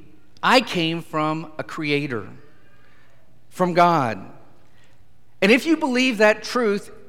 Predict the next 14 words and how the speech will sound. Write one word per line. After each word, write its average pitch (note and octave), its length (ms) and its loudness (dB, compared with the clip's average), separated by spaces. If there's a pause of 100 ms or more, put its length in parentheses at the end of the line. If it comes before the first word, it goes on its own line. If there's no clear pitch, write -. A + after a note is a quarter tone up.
it A3 500 4
impacts D#3+ 720 2
your D3+ 100 -2
perspective. - 800 -6 (1600)
Maybe C3+ 280 4
you F3+ 440 -4
just D#3 280 -10
believe E3 280 0
it D#3+ 80 -8
just E3 320 -4 (140)
happened. C3 580 0 (1300)
And C4 100 4
if C4 120 6
so, G3+ 400 0